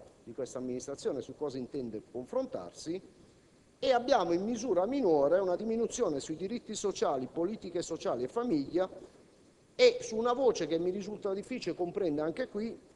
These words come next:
sviluppo economico e competitività, che è una voce in diminuzione. Poi me la ritrovo però in aumento sul marketing promozionale, sulla pagina dopo, dove si fa la spesa del corrente, dettaglio per settore, perché sentendo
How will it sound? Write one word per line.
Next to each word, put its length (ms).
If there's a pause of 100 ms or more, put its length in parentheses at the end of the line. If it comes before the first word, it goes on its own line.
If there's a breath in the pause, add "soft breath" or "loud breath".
(120)
sviluppo 480
economico 580
e 60
competitività, 1040 (540)
che 120
è 60
una 120
voce 280
in 100
diminuzione. 640
Poi 160
me 120
la 120
ritrovo 500
però 240
in 140
aumento 800
sul 180
marketing 640
promozionale, 960 (1300 loud breath)
sulla 240
pagina 420
dopo, 640 (1120 loud breath)
dove 260
si 140
fa 160
la 80
spesa 320
del 160
corrente, 600
dettaglio 500
per 160
settore, 400
perché 200
sentendo 840